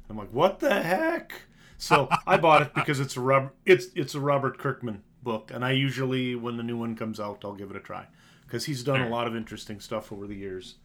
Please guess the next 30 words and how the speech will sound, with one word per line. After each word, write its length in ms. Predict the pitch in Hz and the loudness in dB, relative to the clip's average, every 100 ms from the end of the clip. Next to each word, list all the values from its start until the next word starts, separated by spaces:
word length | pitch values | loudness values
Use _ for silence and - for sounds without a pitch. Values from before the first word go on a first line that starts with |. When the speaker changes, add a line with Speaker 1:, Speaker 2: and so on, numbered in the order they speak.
| _ _ | _ _
Speaker 1:
and 140 | 110 | -12
it 100 | 104 | -10
seemed 360 | - 117 113 110 | -8 -4 -2 -2
like 320 | 110 110 - | -4 -6 -8
him 280 | - 117 113 | -8 -6 -4
doing 280 | 113 110 110 | -4 -4 -6
the 40 | |
sci-fi 480 | - 117 113 113 113 | -6 -6 -4 -4 -6
book 300 | 107 110 - _ | -6 -8 -10 _
was 100 | 104 | -16
gonna 160 | 104 | -14
be 120 | 98 101 | -14 -16
fun. 240 | 101 101 - _ _ | -18 -20 -20 _ _
I 140 | 151 180 | 0 2
had 100 | 165 | 2
a 60 | |
great 520 | 117 - 123 120 113 _ | 0 -2 -2 -2 -4 _
pull 240 | 107 92 | -10 -8
list 300 | 90 - - | -10 -14 -20
this 180 | - - | -20 -18
week. 280 | - - - | -20 -20 -14
It 160 | 156 | -10
was 320 | 127 104 - - _ _ _ _ | -8 -10 -12 -20 _ _ _ _
fantastic. 840 | - 101 92 - 95 87 - - _ _ _ _ _ _ | -12 -12 -14 -18 -18 -16 -18 -20 _ _ _ _ _ _
Animal 360 | 139 131 131 123 | -6 -2 -2 -4
Castle, 720 | - 117 120 - 113 110 110 | -6 -6 -6 -6 -8 -8 -10
Great 340 | 113 117 - | -8 -8 -10
British 320 | 110 104 101 | -12 -12 -12
Bump 360 | 101 107 104 101 | -14 -12 -12 -12
Off, 560 | 98 98 98 95 - | -12 -10 -10 -10 -14